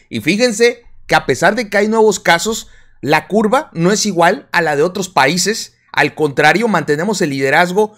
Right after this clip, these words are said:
junto con Rusia y, eh, Corea del Sur.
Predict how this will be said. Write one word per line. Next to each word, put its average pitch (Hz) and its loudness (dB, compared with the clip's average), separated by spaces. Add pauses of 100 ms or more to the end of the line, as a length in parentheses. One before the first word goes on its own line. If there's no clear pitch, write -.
(140)
junto 269 -2
con 233 2
Rusia 208 -2 (320)
y, 262 -4 (460)
eh, 147 0 (140)
Corea 180 2 (720)
del 180 0
Sur. 214 0